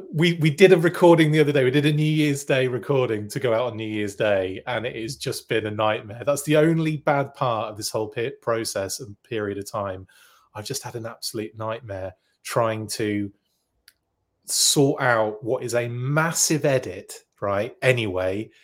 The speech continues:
but then on top of that, loads of technical, weird technical issues happened that prevented me from doing it the way I usually do it. So it's, it's been a bit of a nightmare, and I'm probably about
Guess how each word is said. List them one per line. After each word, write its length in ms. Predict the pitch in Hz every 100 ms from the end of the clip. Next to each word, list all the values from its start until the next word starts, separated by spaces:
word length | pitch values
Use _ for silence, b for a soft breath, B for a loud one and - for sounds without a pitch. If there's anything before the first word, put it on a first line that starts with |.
| b b b
but 120 | 151
then 120 | 131
on 140 | 131 127
top 240 | - 170
of 100 | 139
that, 320 | - 98 107
loads 420 | - 123 143 156 147
of 140 | 143
technical, 800 | - - 160 143 139 135 107 107 - -
weird 440 | 123 147 156 165 -
technical 540 | - - 160 139 - 127
issues 380 | 113 - 104 -
happened 560 | 98 - 95 92 98 b b b b -
that 220 | 127 -
prevented 640 | - 117 143 143 - 127
me 120 | 131
from 220 | 117 120 110
doing 360 | 143 127 127
it 180 | 123 127
the 80 | 113
way 220 | 113 120
I 60 | 117
usually 420 | 113 113 101 110
do 220 | 104 110
it. 240 | 98 95 - b b
So 280 | - - 117
it's, 320 | 117 117 - -
it's 200 | 135 -
been 260 | - 135
a 60 | 117
bit 180 | 113 117
of 100 | 110
a 200 | 107 98 -
nightmare, 560 | 107 104 104 98 98 b b b
and 100 | 131
I'm 180 | 131 143 -
probably 500 | - 185 185 165 160
about 440 | 151 131 135 127